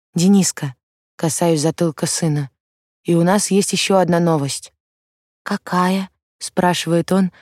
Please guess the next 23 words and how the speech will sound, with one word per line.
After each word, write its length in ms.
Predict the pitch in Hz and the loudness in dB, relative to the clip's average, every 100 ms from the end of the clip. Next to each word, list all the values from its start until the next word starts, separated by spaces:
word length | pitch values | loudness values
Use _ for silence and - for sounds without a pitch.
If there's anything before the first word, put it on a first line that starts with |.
| _ | _
с 80 | 160 | -4
затаённой 500 | 165 180 180 175 175 | -2 0 2 2 2
тревогой. 560 | - 180 165 151 151 - _ _ _ _ _ 170 | 0 2 2 0 -4 -6 _ _ _ _ _ 0
"Нас 240 | 180 156 | 0 2
будет 320 | 156 175 180 | 0 0 -2
четверо". 640 | - - 160 - 135 131 123 _ _ _ _ | -2 0 -2 -2 -6 -6 -8 _ _ _ _
Присаживаюсь 680 | 175 151 180 170 160 160 - | -4 -2 0 0 0 -2 -2
перед 220 | 165 165 | -2 0
ним 180 | 151 180 | 2 2
на 100 | 180 | 0
корточке. 680 | - 156 - 139 - 143 - _ _ _ | 0 -4 -4 -8 -8 -10 -12 _ _ _
"У 60 | 170 | -6
тебя 300 | 175 180 175 | 0 2 2
будет 300 | 175 170 143 | 0 -2 -2
братик 520 | 160 202 - - - _ _ | 0 0 0 -6 -10 _ _
или 180 | 185 202 | -2 0
сестричка?" 640 | - 202 - 151 - - - _ _ _ _ _ _ - | 0 -2 -4 -4 -4 -12 -18 _ _ _ _ _ _ -4
Он 140 | 170 170 | 0 0
округляет 520 | 160 170 165 170 165 | 0 0 2 2 2
глаза — 480 | 165 170 147 151 135 _ _ _ - | 2 2 2 -2 -4 _ _ _ -12
Смотрит 460 | - 185 175 175 | 0 2 2 0
на 140 | 165 156 | 0 0
Сашу, 480 | - 196 - 165 | 2 0 0 -4